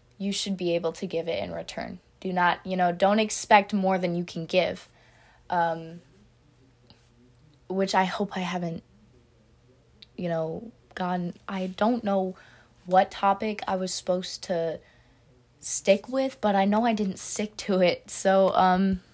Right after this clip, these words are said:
I'm gonna stop talking for everyone's sake, um, and say thank you for listening.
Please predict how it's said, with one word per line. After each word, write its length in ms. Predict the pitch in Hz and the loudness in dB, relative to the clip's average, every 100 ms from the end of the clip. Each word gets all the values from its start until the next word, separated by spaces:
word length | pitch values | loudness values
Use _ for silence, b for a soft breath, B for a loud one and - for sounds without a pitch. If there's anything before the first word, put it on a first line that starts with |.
| B B B B - - - | B B B B -20 -20 -2
I'm 260 | 180 185 196 | 0 2 2
gonna 420 | 220 220 208 190 B B B B B | 2 4 2 0 B B B B B
stop 420 | - - 262 330 | -4 6 8 8
talking 640 | - 185 180 196 180 196 233 | 6 6 6 4 0 0 -2
for 580 | - - 180 180 180 170 | -6 0 4 4 4 4
everyone's 800 | - 185 185 185 185 185 - - B B | 2 2 2 2 2 2 4 2 B B
sake, 500 | B - 170 220 - - B B B B B - | B 4 4 2 -6 -18 B B B B B -2
um, 340 | 190 185 185 | 2 4 4
and 240 | 185 190 190 | 2 0 2
say 240 | 190 185 | 4 2
thank 300 | 185 180 196 | 0 -4 -2
you 100 | 196 | -4
for 200 | 196 165 | -4 -4
listening. 640 | 180 202 220 214 214 220 | -4 -4 -4 -4 -4 -6